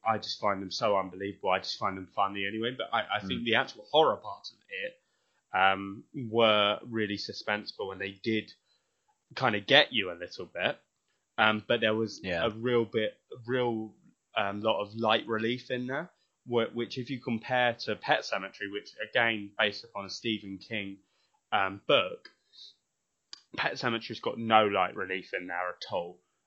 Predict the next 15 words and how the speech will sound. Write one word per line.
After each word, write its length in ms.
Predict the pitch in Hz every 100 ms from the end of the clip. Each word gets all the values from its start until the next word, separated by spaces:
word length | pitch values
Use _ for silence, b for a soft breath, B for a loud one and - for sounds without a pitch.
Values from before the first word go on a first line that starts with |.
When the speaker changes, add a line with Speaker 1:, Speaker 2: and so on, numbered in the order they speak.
| _ -
Speaker 1:
Um, 400 | 104 92 90 92
Speaker 2:
Oh. 40 | -
Speaker 1:
you 120 | 113 101
know, 100 | 98
it's 180 | 92 -
all 480 | 131 123 113 104 98
takes 300 | - 110 -
itself 360 | - - 104 -
very, 280 | 117 107 101
very 280 | 98 98 92
seriously. 580 | - 117 95 92 - -
So 260 | - 104
I 220 | 98 113 117
found 360 | - 110 104 -
it 200 | 120 107